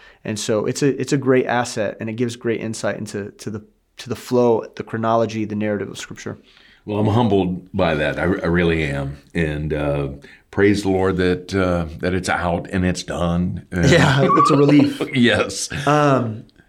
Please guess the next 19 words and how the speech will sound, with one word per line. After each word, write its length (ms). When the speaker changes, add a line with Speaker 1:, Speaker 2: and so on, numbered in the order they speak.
Speaker 1:
but 100
you're 120
not 180
done 140
writing. 280
We'll 100
talk 200
about 180
that 240
here 160
in 60
a 40
minute 220
too. 300
But, 260
but 140
the 60
most 260
recent 420